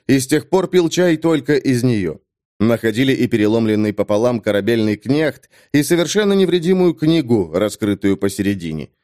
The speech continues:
Конечно, исковерканного и искорёженного было больше. Путь был длинным и непростым. Книги, что рваные, что целые, попадались реже, чем плитки и дощечки.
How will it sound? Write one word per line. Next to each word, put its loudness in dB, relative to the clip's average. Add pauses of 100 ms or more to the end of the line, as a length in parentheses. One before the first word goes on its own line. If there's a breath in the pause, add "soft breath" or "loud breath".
(220)
Конечно, 0
исковерканного 0
и 0
искорёженного 0
было 0
больше. -2 (300)
Путь 2
был 2
длинным 0
и -2
непростым. -2 (960)
Книги, 0
что 0
рваные, 0
что -4
целые, 0
попадались 0
реже, 0
чем 0
плитки -2
и 2
дощечки. -4